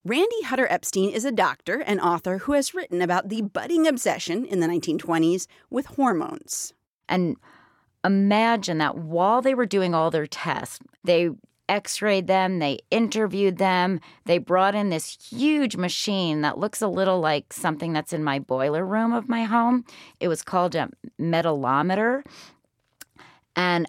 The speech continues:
Speaker 2: as they were doing all this stuff, there were reporters, as we reporters tend to do, hovering around the outside, trying to peek in the windows, trying to get glimpses.
Speaker 1: Out of this observation came a major report, which, probably not surprisingly,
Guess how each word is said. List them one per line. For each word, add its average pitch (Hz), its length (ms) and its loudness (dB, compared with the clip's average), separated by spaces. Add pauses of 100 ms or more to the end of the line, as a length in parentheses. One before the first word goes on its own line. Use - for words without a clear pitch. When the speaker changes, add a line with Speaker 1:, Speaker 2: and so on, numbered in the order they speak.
(140)
Speaker 2:
as 208 300 2
they 226 160 4
were 196 160 2
doing 180 400 2
all 196 140 4
this 190 180 -2
stuff, - 320 -2
there 156 140 0
were 147 120 2
reporters, 165 800 0
as 139 180 -4
we 151 160 -6
reporters 143 540 -8
tend 139 300 -4
to 147 100 -10
do, 233 320 0 (220)
hovering 170 460 0
around 156 340 0
the 147 120 -2
outside, 190 640 0
trying 147 340 -2
to - 80 -8
peek - 340 -10
in - 100 -6
the 143 100 -4
windows, 208 560 2
trying 147 280 -4
to 143 40 -2
get - 280 -8
glimpses. 190 680 -2 (220)
Speaker 1:
Out 359 240 0
of 440 60 -2
this 392 180 -2
observation 185 680 -2
came 214 260 -4
a 214 120 -2
major 196 460 0
report, - 540 -4
which, - 480 -4
probably 151 420 -4
not 156 180 -6
surprisingly, 240 840 -2